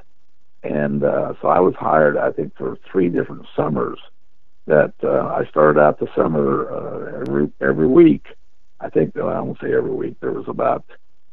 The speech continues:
eight or ten weeks during the summer that I was not at home. And, uh, literally I was out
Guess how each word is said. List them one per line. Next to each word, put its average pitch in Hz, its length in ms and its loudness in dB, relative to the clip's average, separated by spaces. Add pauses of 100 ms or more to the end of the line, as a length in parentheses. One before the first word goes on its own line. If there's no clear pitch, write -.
(560)
eight - 180 8
or - 80 4
ten 90 300 4
weeks 85 340 6
during 76 220 2
the 65 100 -2 (100)
summer 71 360 4
that 67 220 -2
I 71 180 6
was 71 260 0
not - 320 2
at 73 120 0
home. 92 640 0 (460)
And, - 280 -8
uh, 127 140 -8
literally - 440 4
I 65 180 8
was 69 220 2 (240)
out - 300 2